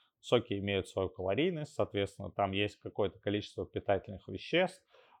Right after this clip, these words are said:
э, на вот таких соковых диетах, э, есть даже, а, какой-то, я уж не помню, как о-, как его название,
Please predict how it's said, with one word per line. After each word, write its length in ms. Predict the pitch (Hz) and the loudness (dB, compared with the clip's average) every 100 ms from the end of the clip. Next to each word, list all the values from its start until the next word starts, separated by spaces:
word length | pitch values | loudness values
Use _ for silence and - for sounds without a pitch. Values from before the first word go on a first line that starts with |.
| - | -4
э, 280 | 98 95 95 | 2 4 4
на 340 | 98 113 117 | 4 4 6
вот 160 | 101 - | 4 0
таких 300 | 107 - 104 | -2 -2 0
соковых 440 | 123 113 104 92 | 2 2 0 -4
диетах, 540 | 95 104 110 - 90 - | 0 2 2 0 -6 -8
э, 240 | 95 101 101 | -6 -6 -4
есть 340 | 98 110 101 | -2 -2 2
даже, 500 | 101 101 95 95 92 _ _ _ - | 4 4 4 0 -2 _ _ _ -8
а, 380 | 98 95 95 92 _ - | -4 -2 -4 -8 _ -12
какой-то, 640 | 104 - 107 - 101 98 - | -4 0 0 0 -2 -2 -6
я 120 | 104 | -4
уж 140 | 101 - | -4 -4
не 60 | |
помню, 260 | 101 110 95 | -2 -2 0
как 220 | - 95 | -2 -2
о-, 160 | 107 - | -4 -6
как 200 | - - | -6 -4
его 120 | 101 98 | -2 0
название, 600 | 101 127 196 135 104 | 2 2 2 0 -2